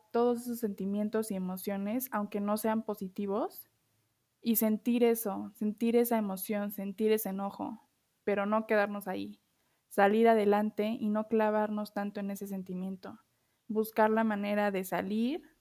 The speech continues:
y de disfrutar nuestra vida y de estar bien con nosotros mismos. Diecinueve.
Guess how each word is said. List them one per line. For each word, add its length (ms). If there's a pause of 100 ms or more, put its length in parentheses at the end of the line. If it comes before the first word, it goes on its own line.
(360)
y 100
de 120
disfrutar 580
nuestra 320
vida 440 (640)
y 60
de 80
estar 280
bien 260
con 140
nosotros 380
mismos. 540 (1700)
Diecinueve. 880